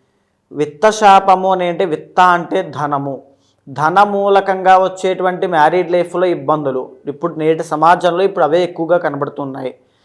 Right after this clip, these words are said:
అంటే, ఆస్తి కానీ, ఆర్థిక వ్యవహారాల్లో కానీ, వ్యాపారంలో కానీ, తెలుసో తెలియకో చేసినటువంటి అవినీతి, అది వంశపారంపర్యంగా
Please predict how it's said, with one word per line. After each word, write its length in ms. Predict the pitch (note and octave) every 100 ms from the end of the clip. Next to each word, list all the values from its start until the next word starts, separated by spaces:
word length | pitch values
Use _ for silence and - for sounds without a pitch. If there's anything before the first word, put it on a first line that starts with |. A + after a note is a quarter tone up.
| _ _ -
అంటే, 580 | D3 F3+ E3+ G3+ G3 - - -
ఆస్తి 440 | C3 C#3 E3+ - G#3
కానీ, 540 | F3+ D#3 D#3 F3+ D3+ _ _ -
ఆర్థిక 500 | C#3 D#3 E3 D#3 G3
వ్యవహారాల్లో 760 | G3 E3+ E3 F#3 F3+ F3+ F3 F3
కానీ, 320 | E3 D3+ E3+
వ్యాపారంలో 800 | D#3+ D3+ D3+ D#3+ F#3 F#3 F#3 F3+
కానీ, 520 | F3 D3+ D3+ G3 G3 _ _ _ _
తెలుసో 400 | E3+ E3+ F3+ G3+
తెలియకో 520 | G3+ G3+ F3+ F#3 F#3+ F#3 F#3+
చేసినటువంటి 600 | F3+ F#3 F3+ F3+ F3+ F#3
అవినీతి, 640 | D#3+ D3 F3 F3+ F3 D3
అది 180 | D3 D3+
వంశపారంపర్యంగా 1160 | D3+ D#3 - F#3 F#3 F3+ F3+ F3 F3 F3 F3